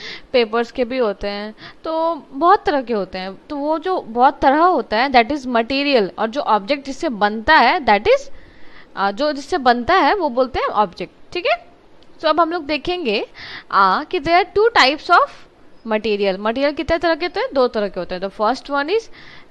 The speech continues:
natural occurring material and the second one is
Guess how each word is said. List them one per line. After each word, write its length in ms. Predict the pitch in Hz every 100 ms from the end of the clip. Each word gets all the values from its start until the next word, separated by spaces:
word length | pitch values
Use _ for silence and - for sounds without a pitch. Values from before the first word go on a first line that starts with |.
| 190
natural 500 | 185 185 - 247 262 339 403 - - 226
occurring 420 | 233 285 294 311 302
material 420 | 285 311 311 370
and 180 | - 226
the 60 | 208
second 380 | 208 202 262 349 240
one 200 | 202 226
is 200 | 381